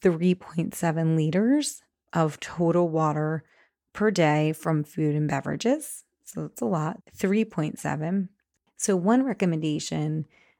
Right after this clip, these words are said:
about how much water is required in a day comes from the National Academy of Sciences and Engineering, Engineering Medicine,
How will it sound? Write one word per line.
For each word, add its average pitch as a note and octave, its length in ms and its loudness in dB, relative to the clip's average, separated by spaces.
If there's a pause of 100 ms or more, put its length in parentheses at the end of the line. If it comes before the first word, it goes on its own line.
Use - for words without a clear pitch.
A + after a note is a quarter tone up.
(100)
about D#3+ 280 -2
how E3 100 0
much D3+ 220 -2
water D3+ 720 0 (200)
is D#3 160 -2
required D3+ 540 -4
in D3+ 180 0
a C#3+ 60 -4
day D3+ 380 -2
comes E3+ 320 -2
from D#3 400 0
the D#3 240 0
National D#3 580 -2
Academy D#3 480 -4
of D3 100 -6
Sciences D3+ 720 -6
and D3+ 100 -6
Engineering, D3+ 760 -4 (680)
Engineering D#3 480 2
Medicine, C#3+ 680 -4